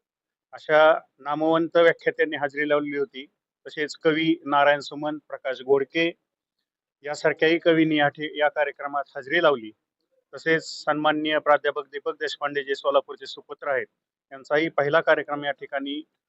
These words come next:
व्याख्यानमालेच्या वतीनं आयोजित करण्यात आला होता. तसेच निरूपणकार विवेक गळसासी, निर्मल कुमार फडकुले यांनी या कार्यक्रमासाठी हजेरी लावलेली होती.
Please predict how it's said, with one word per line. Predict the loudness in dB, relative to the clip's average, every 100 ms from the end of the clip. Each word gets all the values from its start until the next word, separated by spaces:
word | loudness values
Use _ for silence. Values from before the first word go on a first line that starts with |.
| _ _
व्याख्यानमालेच्या | -16 -12 -6 -2 0 0 2
वतीनं | 0 0 0
आयोजित | 0 -2 -6 -6
करण्यात | -6 -4 2
आला | 2
होता. | 2 -2 -8 -10 _ _ _ -20
तसेच | -8 -6 -4
निरूपणकार | -2 0 2 0 4 4 4 -2
विवेक | -4 -2 0
गळसासी, | -2 2 0 0 -10 -10
निर्मल | -12 -8 -8
कुमार | -12 _ -14 -8
फडकुले | -8 -6 -2 -2 -4 _ _ _ _ _
यांनी | -8 -2
या | 2 2
कार्यक्रमासाठी | 4 2 2 -2 -2 -2 -4 -4 -14 -12
हजेरी | -8 0 2
लावलेली | 4 2 -6
होती. | -10 -14